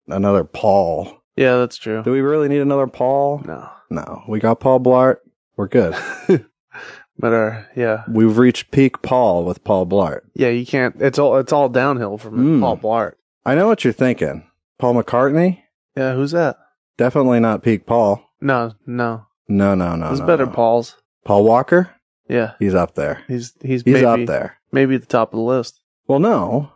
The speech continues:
Speaker 2: Well, Paul Blart,
Speaker 1: Paul
Speaker 2: obviously,
Speaker 1: Blart
Speaker 2: is
Speaker 1: is
Speaker 2: the
Speaker 1: number
Speaker 2: top
Speaker 1: one.
Speaker 2: of the list. Maybe number two.
Speaker 1: Yeah, Paul Ryan.
Speaker 2: Paul, uh, Paul Ryan.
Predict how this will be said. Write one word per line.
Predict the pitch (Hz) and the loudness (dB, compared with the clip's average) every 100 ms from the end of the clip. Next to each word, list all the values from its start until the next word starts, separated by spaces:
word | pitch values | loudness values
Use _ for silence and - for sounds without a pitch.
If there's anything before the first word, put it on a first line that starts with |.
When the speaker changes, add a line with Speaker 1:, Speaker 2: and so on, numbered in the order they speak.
| - | -4
Speaker 2:
Well, | 180 | -2
Paul | 202 170 127 | 0 0 0
Blart, | 151 147 113 - - | 0 2 0 -2 -6
Speaker 1:
Paul | 131 | -2
Speaker 2:
obviously, | 131 107 123 | 0 2 2
Speaker 1:
Blart | 156 98 | 2 0
Speaker 2:
is | 92 | 0
Speaker 1:
is | |
Speaker 2:
the | 104 | 0
Speaker 1:
number | 92 | 0
Speaker 2:
top | - 117 | 0 0
Speaker 1:
one. | 82 | -2
Speaker 2:
of | |
the | 113 | -2
list. | 127 117 | -2 0
Maybe | 135 143 135 | 0 0 0
number | 117 107 | -2 -4
two. | - 139 107 - _ _ - | -4 -2 -2 -8 _ _ -4
Speaker 1:
Yeah, | 196 | -2
Paul | - 120 123 | 0 2 2
Ryan. | 165 120 87 92 - _ _ _ | 0 -2 -4 -8 -14 _ _ _
Speaker 2:
Paul, | - - | -12 -6
uh, | 95 87 117 113 | -4 -2 0 0
Paul | 110 135 143 | 0 2 2
Ryan. | 147 151 123 | 2 2 0